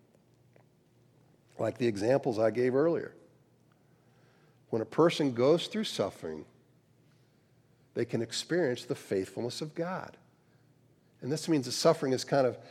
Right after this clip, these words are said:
tempered by that fire, and there's a resoluteness. It becomes like, our faith becomes like toughened steel, that I'm gonna rest in God keeping me.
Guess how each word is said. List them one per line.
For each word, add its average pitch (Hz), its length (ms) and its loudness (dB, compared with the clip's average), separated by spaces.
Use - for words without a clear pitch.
tempered 165 440 6
by 104 160 4
that 101 220 0
fire, 98 640 -2
and 120 120 -2
there's 123 160 0
a 127 60 0
resoluteness. 123 840 0
It 131 200 -8
becomes 143 460 -2
like, 131 240 4
our 120 140 4
faith 151 300 0
becomes 139 300 -4
like 113 140 -2
toughened 156 500 0
steel, - 880 2
that 113 80 -10
I'm 107 100 -6
gonna 98 180 0
rest 117 500 -2
in 110 180 -6
God 104 440 -6
keeping - 500 -6
me. - 180 -20